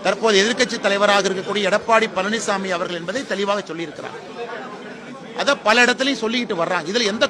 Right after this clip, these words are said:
குழப்பமும் இல்லை. ஒரு பத்திரிகையா-, பத்திரிகை நடத்தின இன்டர்வியூல அவங்க பேரை சொல்லாம போயிட்டாங்க அப்படின்லாம் கிடையாதுங்கண்ணா. அது அன்னைக்கும் தெளிவாக அமித்ஷா அவர்கள் சொன்னார்கள், இன்னைக்கும் சொல்றாங்க. இதுல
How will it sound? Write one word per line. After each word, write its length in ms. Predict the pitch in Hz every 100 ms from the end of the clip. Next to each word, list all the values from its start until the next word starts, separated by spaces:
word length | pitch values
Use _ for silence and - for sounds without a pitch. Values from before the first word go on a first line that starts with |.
| -
குழப்பமும் 480 | 254 262 285 269 202
இல்லை. 180 | 254 208 - - - - - - - - - - - -
ஒரு 100 | 208 -
பத்திரிகையா-, 580 | 196 277 285 262 254 220
பத்திரிகை 400 | 202 240 285 233 254
நடத்தின 320 | 233 226 226 202
இன்டர்வியூல 500 | 214 247 220 220 214 226 196 - - - - - -
அவங்க 180 | 208 220 214
பேரை 200 | 233 262 254
சொல்லாம 320 | 226 226 226 214
போயிட்டாங்க 440 | 196 202 202 185 185 160 123 - - -
அப்படின்லாம் 420 | 175 226 226 226
கிடையாதுங்கண்ணா. 520 | 185 202 196 170 139 - - - - - - - - - - - -
அது 160 | 190 269 285 247 - 151
அன்னைக்கும் 480 | 190 247 269 285 233
தெளிவாக 340 | 202 233 240 240 202
அமித்ஷா 280 | 208 - 208
அவர்கள் 280 | 196 185 170
சொன்னார்கள், 420 | 180 190 175 208 247
இன்னைக்கும் 400 | 180 220 247 247 214
சொல்றாங்க. 380 | 180 170 156 170 240 - - - - - 180
இதுல 180 | 226